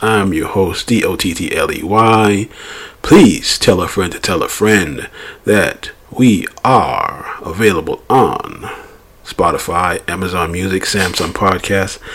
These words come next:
Pandora, Google Podcasts, TuneIn, and we're still working on Apple. Rate, review, follow, subscribe, all for free wherever you get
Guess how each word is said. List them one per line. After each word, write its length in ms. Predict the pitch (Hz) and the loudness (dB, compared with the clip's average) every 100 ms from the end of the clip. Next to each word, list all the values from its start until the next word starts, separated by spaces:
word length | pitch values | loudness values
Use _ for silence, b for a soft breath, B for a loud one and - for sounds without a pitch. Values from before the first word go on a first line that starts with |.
| B B - | B B -6
Pandora, 920 | - 160 139 92 90 90 87 87 107 - | 0 2 4 2 0 2 2 0 -6 0
Google 260 | 123 110 107 | 4 6 4
Podcasts, 720 | 104 98 95 95 92 - - | 4 0 0 0 0 -4 -6
TuneIn, 480 | - 127 110 110 | 4 6 6 4
and 180 | 92 90 | 4 0
we're 120 | 90 | 0
still 340 | 92 - 95 87 | -2 2 2 2
working 400 | 90 - 85 - | -2 -2 -4 -4
on 300 | 87 90 - | 0 0 0
Apple. 420 | - - - - 294 - B B B B B - | -2 -2 -4 -12 -12 -16 B B B B B 2
Rate, 360 | 104 120 117 - - | 4 4 2 -12 -6
review, 580 | 98 101 101 104 98 95 | 0 0 4 2 2 -2
follow, 640 | - - 120 120 92 90 110 | -8 0 4 4 2 -2 -6
subscribe, 800 | - 95 - 117 113 95 95 - B B B B B B - - - - - | -4 -2 0 4 4 2 -2 -8 B B B B B B -20 -20 -20 -10 0
all 160 | 104 | 2
for 160 | - - | 2 -2
free 360 | - 127 117 | 2 4 6
wherever 320 | 104 80 92 98 | 4 2 0 0
you 120 | 95 | 0
get 260 | 95 92 | 4 4